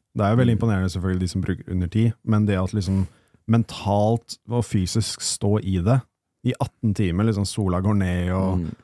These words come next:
Speaker 1: alle har pakket ned tingene, og det er nesten ingen tilskuere igjen, og folkefesten er ferdig, da.
Speaker 2: Mm.
Speaker 1: Og du holder på fortsatt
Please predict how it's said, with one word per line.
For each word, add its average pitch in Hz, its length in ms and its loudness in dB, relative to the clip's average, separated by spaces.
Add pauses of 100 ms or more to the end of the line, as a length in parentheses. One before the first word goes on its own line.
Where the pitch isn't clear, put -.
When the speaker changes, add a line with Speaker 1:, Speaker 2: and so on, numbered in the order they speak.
(140)
Speaker 1:
alle 101 220 2
har 92 140 0
pakket - 580 -6
ned 90 240 0
tingene, 90 420 0
og 92 220 0
det 95 80 -2
er 85 100 -2
nesten 101 240 0
ingen 95 160 2
tilskuere 92 580 -4
igjen, 92 300 -2
og 87 380 -2
folkefesten - 880 -2
er 98 40 -2
ferdig, 104 360 0
da. 139 160 4 (240)
Speaker 2:
Mm. 90 260 -2
Speaker 1:
Og 107 140 0
du 107 340 2 (240)
holder 95 240 0
på - 120 -6
fortsatt - 840 -6